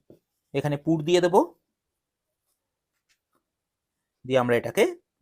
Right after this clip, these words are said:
বন্ধ করে দেব। খুলে দিয়ে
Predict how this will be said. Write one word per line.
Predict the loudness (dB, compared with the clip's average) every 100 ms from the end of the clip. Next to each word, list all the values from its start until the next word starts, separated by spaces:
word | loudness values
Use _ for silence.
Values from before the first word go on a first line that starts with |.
| -4
বন্ধ | -4 -6 -20
করে | -20 -20
দেব। | -20 -20 _ _ _ _ _ _ _ _ _ _ _ _ _ _ _ _ _ _ _ _ _ _ _ _ _ _ _ -14
খুলে | -4 0 2
দিয়ে | 4